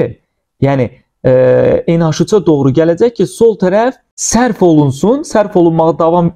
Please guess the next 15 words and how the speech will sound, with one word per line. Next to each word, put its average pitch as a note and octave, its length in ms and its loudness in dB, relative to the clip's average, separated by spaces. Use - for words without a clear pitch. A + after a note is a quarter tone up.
etsin A3+ 560 -2
və, G3+ 380 0
e, D3 80 2
yəni E3+ 320 2
sistem C4 400 -4
tarazlığa D3 520 -2
doğru D#3 340 0
gəlmiş A#2+ 400 -2
olsun. - 240 -6
Buradan G3 320 0
belə A2+ 160 2
bir G2+ 160 0
nəticə G2+ 400 -4
alarıq G#2 380 -2
ki, A3 120 0